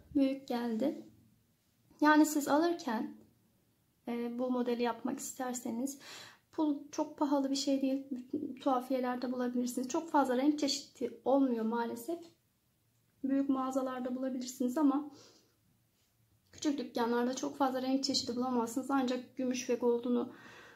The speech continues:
bulabiliyoruz. Gold'um biraz büyük çıktı. E, pardon, gümüşüm biraz büyük çıktı. Gold boyutu çok güzel gerçekten. Bu tarz, bu boyutta almanızı tavsiye ederim. Paketleri yan yana getirdiğiniz zaman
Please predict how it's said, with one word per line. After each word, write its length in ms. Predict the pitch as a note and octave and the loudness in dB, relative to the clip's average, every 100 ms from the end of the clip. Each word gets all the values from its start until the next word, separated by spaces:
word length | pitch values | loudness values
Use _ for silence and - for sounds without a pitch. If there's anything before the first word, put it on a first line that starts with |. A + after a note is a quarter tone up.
| - | -8
bulabiliyoruz. 720 | B3 A#3+ A#3 A#3 A#3 C4 D#4+ - - - - - _ _ _ _ - - - | -2 0 0 -2 0 0 -2 -6 -20 -20 -20 -20 _ _ _ _ -20 -8 6
Gold'um 540 | E4+ F4 F4 F#4+ F#4+ | 8 8 6 4 6
biraz 300 | F4 F4 E4 | 8 6 4
büyük 260 | D#4+ F4 - | 4 4 2
çıktı. 460 | D4 C#4+ - F#4+ - - - _ _ - - - - - _ _ _ _ _ _ _ _ _ _ - | -4 -2 0 -2 -2 -14 -20 _ _ -20 -20 -18 -18 -18 _ _ _ _ _ _ _ _ _ _ -6
E, 160 | A#3+ A#3 | -4 2
pardon, 440 | C#4+ B3 A3+ - - | 4 4 0 -4 -2
gümüşüm 460 | C4 C#4+ D4 E4 | 6 6 8 8
biraz 300 | D#4 D4+ C#4+ | 8 6 4
büyük 240 | C4+ D#4 - | 2 0 -2
çıktı. 420 | B3 - C#4+ F4 - - - - - - - | -8 -4 -2 -2 -4 -18 -20 -20 -20 -10 -2
Gold 360 | C#4 D#4 E4+ E4+ - - - _ _ _ - | 4 4 4 -2 -14 -20 -20 _ _ _ 2
boyutu 340 | D4 D4 D4 | 4 4 2
çok 320 | - C#4 C#4 | -2 -2 -2
güzel 360 | B3+ A#3+ A#3 C#4 - - | -4 -2 0 -2 -4 -6
gerçekten. 680 | A#3+ - C#4 - C4+ D4 - - - - - | -4 -2 -4 -4 -6 -6 -8 -16 -18 -20 -6
Bu 120 | F4+ | -4
tarz, 420 | - D4+ B3 B3 - | 4 6 6 2 0
bu 200 | C#4+ C4+ | 2 4
boyutta 380 | C4 A#3+ - B3 | 2 -2 -4 -2
almanızı 460 | A#3 A#3+ A#3+ A#3 | 0 0 0 -2
tavsiye 420 | - B3 B3 B3 A#3+ | -6 -6 -4 -6 -2
ederim. 280 | C#4+ D#4+ | 0 0
Paketleri 460 | E4 D#4+ D4+ D4+ C#4+ | 0 -2 0 2 4
yan 120 | D4+ | 6
yana 220 | D4+ C#4 | 6 6
getirdiğiniz 680 | C#4 C#4 C#4 C#4 C#4 C#4 C#4 | 4 2 -2 0 4 6 6
zaman 380 | C4 A#3+ C#4+ D4 | 2 -2 -2 -4